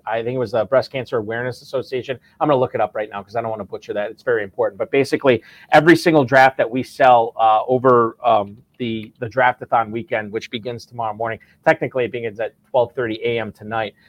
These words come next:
um, we are going to be donating fifty dollars to the Breast Cancer Research Foundation, something that we do every single year. So if you wanna support a good cause and,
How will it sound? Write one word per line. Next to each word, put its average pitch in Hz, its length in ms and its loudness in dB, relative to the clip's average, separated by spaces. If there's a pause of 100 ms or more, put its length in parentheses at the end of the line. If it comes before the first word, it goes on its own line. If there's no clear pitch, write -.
(260)
um, 110 400 2
we 139 160 2
are 127 320 4
going 131 280 0
to 127 120 -10
be 120 100 -4
donating 120 480 -2
fifty 147 460 -4
dollars 117 540 0
to 123 180 -12
the 110 140 -8
Breast 123 360 -2
Cancer 117 380 -6
Research 101 640 -6
Foundation, 101 580 -6
something 110 340 -10
that 107 140 -8
we 110 120 -8
do 107 160 -4
every 104 200 -6
single 107 240 -12
year. 101 200 -4
So 110 140 -4
if - 340 -14
you 139 80 4
wanna 131 120 4
support 131 320 4
a 120 40 2
good 110 180 -2
cause 120 320 4
and, 107 140 -6